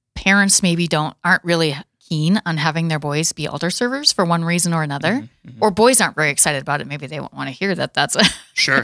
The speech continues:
Speaker 2: yeah,
Speaker 1: But, but
Speaker 2: yeah.
Speaker 1: honestly, that is where, where they can learn and see that priests are normal.
Speaker 2: Yeah.
Speaker 1: They're
Speaker 2: Mm-hmm.
Speaker 1: normal people. So it's good to hear you say that.
Speaker 2: Yeah, and, and not to cause any tension here, but <laughs>
Speaker 1: No,
Speaker 2: you
Speaker 1: go
Speaker 2: know,
Speaker 1: right
Speaker 2: there's,
Speaker 1: ahead.
Speaker 2: there's, uh,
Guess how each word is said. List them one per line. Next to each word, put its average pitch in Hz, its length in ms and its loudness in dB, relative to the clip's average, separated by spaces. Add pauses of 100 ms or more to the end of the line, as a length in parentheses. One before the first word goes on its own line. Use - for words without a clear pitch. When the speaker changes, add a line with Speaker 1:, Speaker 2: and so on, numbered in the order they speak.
Speaker 2:
yeah, 120 180 2
Speaker 1:
But, - 220 2
but 254 140 6
Speaker 2:
yeah. - 80 0
Speaker 1:
honestly, 240 420 4
that 185 280 0
is 214 320 2
where, 180 500 2 (580)
where 180 300 4
they 175 160 2
can 160 460 -4 (180)
learn 190 380 2
and 160 220 -4
see 147 580 0 (120)
that - 120 -4
priests - 320 -2
are - 80 -12
normal. 143 400 -6
Speaker 2:
Yeah. 123 140 -4 (300)
Speaker 1:
They're 131 80 -8
Speaker 2:
Mm-hmm. 151 80 -4
Speaker 1:
normal 147 160 -4
people. 208 380 -2
So 156 440 -4 (220)
it's - 100 -2
good 233 140 2
to 220 60 2
hear 196 100 2
you 175 80 0
say 165 180 2
that. 131 280 -16
Speaker 2:
Yeah, 151 320 2
and, 123 120 -6
and 131 200 -8 (680)
not 120 160 -8
to 107 240 -14 (1160)
cause 123 280 -2
any 110 160 -8
tension 127 380 -2
here, 113 220 -6
but - 260 0
<laughs> 220 400 2
Speaker 1:
No, 254 160 4
Speaker 2:
you 143 80 2
Speaker 1:
go - 100 6
Speaker 2:
know, - 40 2
Speaker 1:
right 208 80 4
Speaker 2:
there's, 214 120 2
Speaker 1:
ahead. 220 120 0
Speaker 2:
there's, 139 280 0
uh, 107 280 0